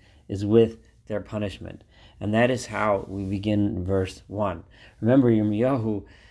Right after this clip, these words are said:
while he, the prophet, while he sometimes is on the verge of giving up and, and feeling this terrible despair,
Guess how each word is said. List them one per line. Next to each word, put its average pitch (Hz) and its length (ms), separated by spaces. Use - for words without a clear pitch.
while 117 420
he, - 520
the 104 300
prophet, 131 540
while 107 160
he 107 120
sometimes 123 720
is 123 120
on 127 180
the 113 100
verge 127 360
of 110 140
giving 101 300
up 92 280
and, 98 240
and 95 140
feeling 143 500
this 101 260
terrible 113 500
despair, 101 640